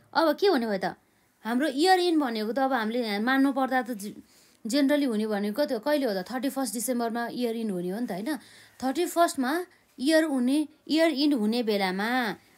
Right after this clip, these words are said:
अब हाम्रो इस्यु डेट फर्स्ट अक्टोबर हो भनेदेखि अब यहाँ हामीले यहाँ कति महिनाको लागि इन्ट्रेस्ट तिर्नुपर्ने रहेछ त है त? एउटा भयो, अ, थर्टी फर्स्ट अक्टोबरमा दिनुपर्ने एउटा इन्ट्रेस्ट है, एउटा मन्थ है, प्लस अर्को, अर्को के हुन्छ त? अक्टोबरपछि के आउँछ?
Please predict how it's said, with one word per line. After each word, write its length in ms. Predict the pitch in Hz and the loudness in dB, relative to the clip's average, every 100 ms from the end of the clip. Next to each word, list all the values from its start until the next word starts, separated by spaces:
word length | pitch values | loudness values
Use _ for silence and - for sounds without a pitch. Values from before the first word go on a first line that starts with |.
| - | 2
अब 200 | 262 214 | 2 4
हाम्रो 420 | 247 233 208 233 | 2 2 0 -2
इस्यु 360 | 294 - 370 381 | 0 2 2 4
डेट 200 | 359 - | 2 0
फर्स्ट 340 | 302 339 339 | 2 0 2
अक्टोबर 360 | 311 320 302 294 | -2 0 0 2
हो 180 | 208 | 0
भनेदेखि 420 | 202 185 185 185 269 | 0 -2 -4 -4 -2
अब 200 | 233 202 | -2 -2
यहाँ 300 | 175 165 160 | -4 -6 -8
हामीले 480 | 175 202 208 277 339 - _ 214 | -6 -4 -2 -4 -6 -16 _ -8
यहाँ 160 | 214 311 | -4 0
कति 200 | 349 392 | 2 4
महिनाको 380 | 349 320 311 | 4 2 2
लागि 220 | 285 269 269 | 0 0 0
इन्ट्रेस्ट 300 | 233 233 - | 0 -4 -6
तिर्नुपर्ने 420 | 220 208 196 185 | -6 -4 -4 -4
रहेछ 180 | 185 185 | -6 -6
त 60 | |
है 120 | 233 | -4
त? 40 | 277 220 - - - | -2 -4 -6 -18 -2
एउटा 280 | 302 320 320 | 0 2 2
भयो, 480 | 254 247 285 381 392 _ _ _ _ - | 2 2 2 2 -2 _ _ _ _ -10
अ, 280 | 220 220 214 | -6 -4 -4
थर्टी 520 | 214 294 302 330 349 | -2 -4 -2 0 0
फर्स्ट 720 | - - 302 330 349 - 381 - - _ - | -2 0 2 4 2 -2 -2 -2 -6 _ -2
अक्टोबरमा 760 | 262 262 285 269 254 254 269 | 0 0 0 2 2 2 0
दिनुपर्ने 580 | 220 226 220 220 220 233 | -2 -4 -2 -2 -2 -4
एउटा 200 | 208 220 | -4 -4
इन्ट्रेस्ट 480 | 202 180 180 175 185 | -4 -8 -6 -8 -4
है, 240 | 254 214 - _ _ - | -4 -4 -8 _ _ 0
एउटा 220 | 269 277 | 4 4
मन्थ 300 | 240 220 208 | 4 0 0
है, 140 | 247 | 0
प्लस 400 | 220 285 262 214 | 0 2 2 2
अर्को, 280 | 240 262 - | -2 -4 0
अर्को 180 | 285 294 | 0 0
के 100 | 339 | 2
हुन्छ 140 | 330 | 0
त? 40 | 233 | 0
अक्टोबरपछि 720 | 170 247 233 262 262 262 247 | -4 -4 -2 -2 -2 -2 -2
के 60 | |
आउँछ? 200 | 285 285 | -2 0